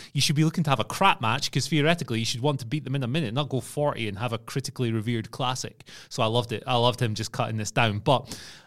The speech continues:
believe it or not, uh, audience, I hated this promo until the last second. I was sitting there watching it and I was going, "This is not convincing at all."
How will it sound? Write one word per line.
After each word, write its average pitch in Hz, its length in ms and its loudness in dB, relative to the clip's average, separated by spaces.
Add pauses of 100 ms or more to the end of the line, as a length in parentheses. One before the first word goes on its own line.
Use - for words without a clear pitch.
(120)
believe 180 300 6
it - 20 6
or 127 100 2
not, 151 360 4 (140)
uh, 123 520 6 (140)
audience, 120 500 4
I 196 140 6
hated 165 560 2
this 110 160 0
promo 117 440 2
until 117 220 -2
the 117 100 0
last 139 440 6
second. 170 600 -2
I 131 120 4
was 127 200 6
sitting 180 300 4
there 131 220 6
watching 156 380 4
it 107 300 -4 (600)
and 151 120 0
I 127 120 4
was 120 180 2
going, 117 360 2 (760)
"This 170 220 2
is 135 80 0
not 170 200 6
convincing 147 440 2
at 113 160 0
all." 180 380 4